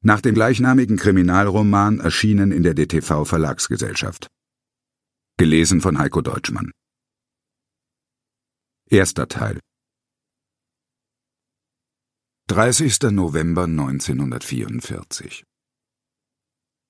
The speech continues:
Heller stemmte sich mühsam im Beiwagen hoch. Mit seinen eins zweiundachtzig passte er gerade noch in den Beiwagen des B-M-W-Gespanns aus Wehrmachtsbestand.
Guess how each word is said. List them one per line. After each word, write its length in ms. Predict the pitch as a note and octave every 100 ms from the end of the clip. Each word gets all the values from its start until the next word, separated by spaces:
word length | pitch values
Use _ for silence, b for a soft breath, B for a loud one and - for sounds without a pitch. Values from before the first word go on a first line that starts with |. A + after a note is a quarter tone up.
| _ _ _ _ _ _ _ _ _ _ _ _ _ _ _
Heller 340 | - A2 A#2 A2+
stemmte 340 | - A#2 A2+
sich 200 | G#2 F#2
mühsam 540 | G#2 A2+ G#2 F#2+ F2+ F2
im 160 | E2
Beiwagen 640 | E2 E2+ C#2 B1 B1+ A#1+
hoch. 300 | C2 B1 - - _ _ _ _ B B B -
Mit 160 | G#2+
seinen 360 | - A#2 A#2+ A#2+
eins 340 | A#2 A#2 -
zweiundachtzig 800 | - A2+ A2 A2 A2+ G#2+ - A2
passte 320 | - A2+ - F2+
er 160 | E2+
gerade 360 | E2 D2+ E2 D2+
noch 160 | D#2+
in 80 | E2
den 140 | E2 D#2+
Beiwagen 420 | E2 D#2 D#2 D#2+
des 140 | D2+
B-M-W-Gespanns 920 | E2 D#2 D#2 E2+ D2+ D#2 - D#2+ D2+
aus 160 | D2+ D2+
Wehrmachtsbestand. 920 | E2+ E2 D#2 - D#2+ - E2 E2 -